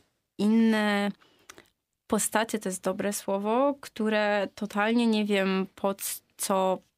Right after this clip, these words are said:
podciągnąć, pod jaką kategorię, e, które kojarzą się z filmami na początku familijnymi albo takimi nie najstraszniejszymi, a później się okazuje, że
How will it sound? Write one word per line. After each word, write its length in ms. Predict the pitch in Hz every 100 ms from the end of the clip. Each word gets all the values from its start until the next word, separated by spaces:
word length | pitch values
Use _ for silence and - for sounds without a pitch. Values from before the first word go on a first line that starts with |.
| _
podciągnąć, 880 | - 185 - - 180 190 202 247 294
pod 160 | 294 196
jaką 280 | 196 190 185
kategorię, 800 | - 190 196 175 190 208 247 269 - - - - _ -
e, 500 | 190 185 180 180 - -
które 260 | - 202
kojarzą 520 | 196 208 202 233 233 214
się 220 | - 208
z 100 | -
filmami 840 | - 202 202 202 208 208 202 202 202 _ - - - -
na 160 | 208 214
początku 1300 | 214 226 - 208 220 330 370 - 320 294 285 277 262
familijnymi 1300 | - 226 226 208 208 202 208 226 262 277 277 277 277
albo 280 | 226 214 214
takimi 840 | 220 214 226 220 226 226 226 214
nie 260 | 214 208 214
najstraszniejszymi, 1120 | 214 208 208 208 202 196 - 202 220 233 -
a 80 | -
później 360 | 220 226 226
się 120 | 208
okazuje, 520 | 208 202 202 214 208 208
że 320 | 196 190